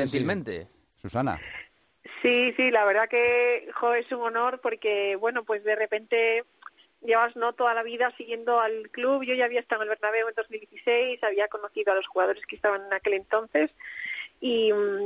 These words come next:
Speaker 3: y bueno, pues este año con, con el resultado de Tokio, ya un par de días después de, de, de ven-,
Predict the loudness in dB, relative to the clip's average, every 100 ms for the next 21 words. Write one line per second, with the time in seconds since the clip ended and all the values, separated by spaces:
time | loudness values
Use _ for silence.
0 | 0 0 2 0 2 2 2 -2 4 2
1 | 4 0 0 -2 -4 -4 -2 0 0 -2
2 | -2 2 4 4 4 0 2 2 4 4
3 | 4 0 -4 -4 -4 -2 -2 0 -2 -4
4 | -4 0 2 2 0 0 0 0 0 -2
5 | -2 -4